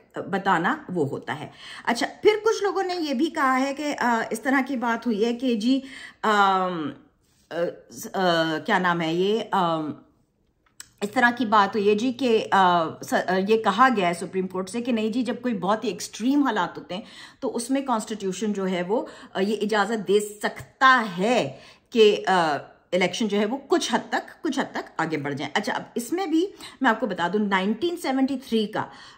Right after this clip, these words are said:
जो, अ, कॉन्स्टिट्यूशन है ना, वो बहुत ही एयर टाइट है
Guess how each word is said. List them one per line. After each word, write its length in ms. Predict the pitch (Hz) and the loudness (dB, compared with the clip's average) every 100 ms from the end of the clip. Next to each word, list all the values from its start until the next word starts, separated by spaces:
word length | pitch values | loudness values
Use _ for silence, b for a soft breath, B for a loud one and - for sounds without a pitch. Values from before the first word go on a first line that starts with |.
| - | -10
जो, 380 | 190 247 254 | -2 2 4
अ, 380 | 262 - 202 190 | 4 2 0 2
कॉन्स्टिट्यूशन 800 | 208 202 - 233 - 214 294 320 | 0 -2 -2 -8 -6 -4 0 0
है 80 | 202 | 2
ना, 80 | 240 | 0
वो 120 | 269 | -4
बहुत 460 | 190 180 180 262 | -4 -4 0 0
ही 160 | 320 302 - | 2 0 0
एयर 180 | 185 175 | 2 2
टाइट 340 | 156 104 - | 0 -4 -6
है 200 | - - | -12 -14